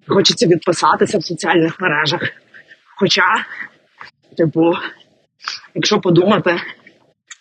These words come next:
ну, типу, в кожній людині може боліти щось своє, і ти насправді не знаєш, що було тригером. Можливо, людина всю родину втратила,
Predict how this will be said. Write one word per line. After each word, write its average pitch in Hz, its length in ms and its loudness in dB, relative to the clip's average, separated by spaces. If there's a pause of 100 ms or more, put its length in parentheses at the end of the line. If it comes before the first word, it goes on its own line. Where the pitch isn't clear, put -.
(160)
ну, 185 100 0
типу, 147 260 -2
в 143 140 -8
кожній 196 280 4
людині 170 320 6
може 170 220 2
боліти 165 300 2
щось - 220 -2
своє, 175 340 4
і 165 40 4
ти 175 100 2
насправді 170 460 2
не 160 120 2
знаєш, 160 560 0 (400)
що 180 140 -2
було 170 220 4
тригером. 170 520 2 (880)
Можливо, 180 280 0
людина 185 260 4
всю 208 240 0
родину 185 300 4
втратила, 165 580 -2